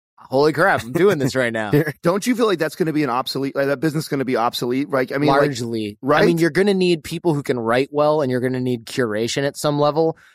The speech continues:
Speaker 1: except curation's gonna happen with artificial intelligence pretty soon.
Speaker 2: Right.
Speaker 1: It's gonna be like the Apple News app, only it'll work. And it'll have, like, stories that only you like, stories that only you like. And even if they're video in nature, they're segments being produced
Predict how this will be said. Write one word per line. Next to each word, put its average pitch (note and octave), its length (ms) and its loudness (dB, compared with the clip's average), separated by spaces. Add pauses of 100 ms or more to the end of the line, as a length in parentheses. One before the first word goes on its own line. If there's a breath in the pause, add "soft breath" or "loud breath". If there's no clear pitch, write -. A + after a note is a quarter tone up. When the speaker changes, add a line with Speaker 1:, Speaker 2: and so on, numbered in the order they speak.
(120 soft breath)
Speaker 1:
except - 440 -2
curation's E3+ 500 2
gonna D3 180 0
happen C#3 320 -2
with B2+ 120 -2
artificial B2 500 0
intelligence G#2+ 560 -2
pretty G#2 240 -6
soon. G2+ 340 -4
Speaker 2:
Right. F2 360 2
Speaker 1:
It's - 160 -6
gonna C#3+ 260 0
be D3+ 100 2
like C#3 180 2
the C3+ 120 0
Apple C3+ 340 0
News A#2+ 280 -2
app, A2+ 240 0
only A#2 200 -2
it'll A2 180 -2
work. A2+ 380 -2 (380 soft breath)
And C#3+ 100 2
it'll C#3 200 4
have, C3+ 240 -2
like, B2+ 280 0
stories F3+ 460 0
that E3+ 120 2
only F3+ 220 2
you F#3 140 2
like, G2 440 -2
stories A#2+ 340 -2
that C#3 80 0
only D3 220 0
you D#3+ 160 2
like. G#2 340 -2 (320 soft breath)
And E3 240 -2
even F3 240 0
if F3+ 80 -4
they're F3 160 2
video E3 500 2
in C#3 100 2
nature, D#3 460 0
they're C#3+ 260 0
segments D#3 460 -2
being D#3 220 -2
produced C#3 480 -2